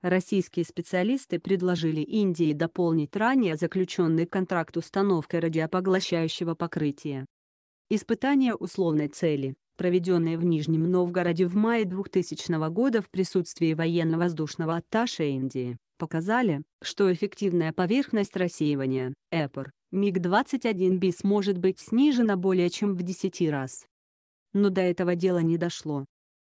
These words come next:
Первый модернизированный миг двадцать один девяносто три отправили в Индию для испытаний в начале января две тысячи первого года.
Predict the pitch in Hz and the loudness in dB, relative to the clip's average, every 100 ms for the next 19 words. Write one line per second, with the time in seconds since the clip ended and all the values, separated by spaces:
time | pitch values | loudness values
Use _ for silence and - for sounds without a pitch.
0 | _ _ - 214 185 185 180 165 156 156 | _ _ 2 2 4 2 2 2 0 0
1 | 156 220 240 202 185 196 190 175 175 175 | 2 0 2 2 2 4 2 2 0 0
2 | 165 190 185 170 156 156 160 165 170 156 | 0 -2 -2 -2 0 0 0 0 0 0
3 | - 165 175 160 147 - 190 175 165 165 | -2 -2 0 0 -2 -2 0 2 0 2
4 | 269 240 180 147 160 160 - 196 196 180 | 2 2 0 0 0 0 0 0 2 4
5 | 160 165 196 202 - 220 202 185 196 196 | 2 2 2 2 0 0 2 2 2 2
6 | 202 180 151 170 - 202 196 - - 170 | 2 0 0 -2 -2 -6 -4 -4 0 0
7 | 160 151 156 156 156 135 | 0 -2 -2 -2 -4 -4